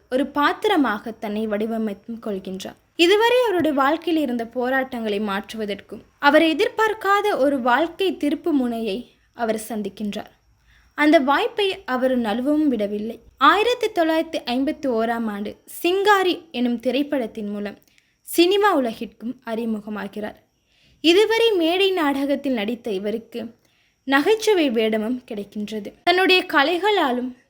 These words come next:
தன்னுடைய முழு முயற்சியாலும் இவர் மக்கள் மனதையும் வென்றுவிடுகிறார். எம் சரோஜாவுடன் இணைந்து இவர் பல நகைச்சுவை வேடத்தையும் தரித்திருக்கிறார். ஐம்பது படங்கள்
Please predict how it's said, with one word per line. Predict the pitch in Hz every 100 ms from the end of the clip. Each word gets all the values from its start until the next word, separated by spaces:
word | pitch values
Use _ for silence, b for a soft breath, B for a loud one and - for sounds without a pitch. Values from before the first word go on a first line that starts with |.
| _
தன்னுடைய | 311 311 330 320 320
முழு | 285 294 339 427
முயற்சியாலும் | 320 320 330 - 311 208 214 226 - _ _ _ _
இவர் | 302 294 294 311 - -
மக்கள் | 269 262 453 440
மனதையும் | 320 240 220 208 240
வென்றுவிடுகிறார். | 220 196 202 202 208 - 208 196 - _ _
எம் | 294 440 523
சரோஜாவுடன் | 370 320 330 339 339 285 254 247
இணைந்து | 220 226 254 247 240 - _
இவர் | - 285 285 254
பல | 262 262 381
நகைச்சுவை | 359 277 359 349 370 330
வேடத்தையும் | 226 226 240 226 226 208 247 _
தரித்திருக்கிறார். | 233 208 214 208 202 214 208 b b b b b b
ஐம்பது | 269 320 466 523 453
படங்கள் | 294 294 277 311 269 285